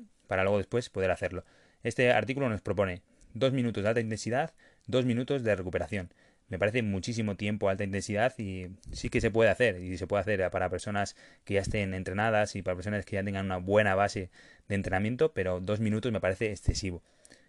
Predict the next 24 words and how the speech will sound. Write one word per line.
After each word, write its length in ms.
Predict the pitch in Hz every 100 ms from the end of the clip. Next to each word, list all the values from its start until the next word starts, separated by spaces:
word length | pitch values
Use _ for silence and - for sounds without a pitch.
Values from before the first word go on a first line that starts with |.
| _ -
Yo 120 | 107
lo 60 |
haría 300 | 104 104 87 -
treinta 340 | 107 110 104
segundos 400 | 98 104 104 101
de 160 | 98 98
alta 240 | - 107 110
intensidad, 560 | 104 98 120 143 160 - - _
treinta 280 | - 113 104
segundos 320 | 113 107 98
de 100 | 92
recuperación, 600 | 95 95 98 - 147 208 202
y 120 | 104
esto 140 | 101
lo 60 | 110
podemos, 240 | 107 104
por 120 | 95 104
ejemplo, 240 | 113 110
hacer 240 | 95 127
durante 480 | 117 95 92 95 92
diez 160 | 90 107
minutos, 440 | 95 90 85 85
es 60 | 95
decir, 240 | 90 90